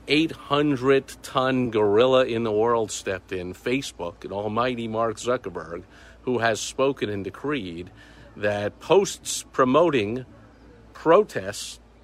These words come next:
about the authoritarian fascist lockdown will be removed from Facebook and labeled as dangerous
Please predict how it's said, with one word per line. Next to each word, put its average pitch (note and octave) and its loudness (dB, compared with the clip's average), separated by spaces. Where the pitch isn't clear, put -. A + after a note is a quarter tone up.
about B2+ 4
the A2 -2
authoritarian C#3 0
fascist C3+ -4
lockdown F#2+ -6
will C3+ 6
be B2 -2
removed F#3 2
from D#3+ -6
Facebook - -6
and A2 -2
labeled D3 4
as G2+ -6
dangerous F3+ 0